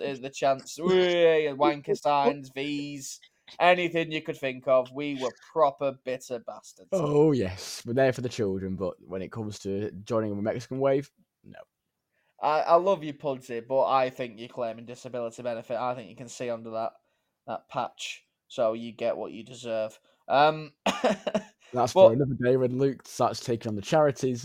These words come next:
Speaker 2: and seeing what, how far he gets.
Speaker 1: Taking on the charities,
Speaker 2: Yep.
Speaker 1: yeah. Children in Need, coming after you, boy. <laughs> Uh, so,
Speaker 2: <laughs>
Speaker 1: um,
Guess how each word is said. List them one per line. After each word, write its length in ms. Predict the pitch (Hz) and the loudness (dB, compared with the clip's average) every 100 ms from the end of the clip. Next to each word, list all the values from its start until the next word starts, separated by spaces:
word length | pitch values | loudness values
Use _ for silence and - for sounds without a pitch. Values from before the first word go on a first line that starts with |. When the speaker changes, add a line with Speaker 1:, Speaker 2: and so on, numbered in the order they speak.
| - | -8
Speaker 2:
and 120 | 120 | -8
seeing 360 | - 92 82 85 | -6 -6 -4 -6
what, 140 | 73 | -8
how 180 | - 82 | -8 -10
far 260 | - 71 52 | -8 -10 -10
he 60 | |
gets. 320 | 50 55 - - | -12 -12 -6 4
Speaker 1:
Taking 440 | 180 175 175 170 | 4 4 0 6
on 220 | 160 190 185 | 8 8 4
the 80 | |
charities, 560 | 170 160 147 139 147 131 | 0 6 6 4 -6 0
Speaker 2:
Yep. 100 | 165 | 8
Speaker 1:
yeah. 320 | 165 165 156 - _ - | 10 10 4 0 _ 0
Children 300 | 185 180 170 | 8 8 8
in 80 | 165 | 0
Need, 340 | 175 170 135 | 0 0 -2
coming 180 | - 175 | 0 2
after 200 | 170 165 | 0 -2
you, 240 | 156 175 175 | 0 2 4
boy. 460 | 165 165 170 151 - | 8 12 10 8 -2
<laughs> 40 | _ - - _ - | _ -20 -20 _ -2
Uh, 120 | 147 147 - 170 - | -2 -2 -6 -8 -6
so, 380 | 127 165 165 151 117 113 120 | -2 4 6 4 2 -4 -6
Speaker 2:
<laughs> 200 | 113 113 | -4 4
Speaker 1:
um, 540 | 160 175 170 165 151 | 8 8 6 -8 -16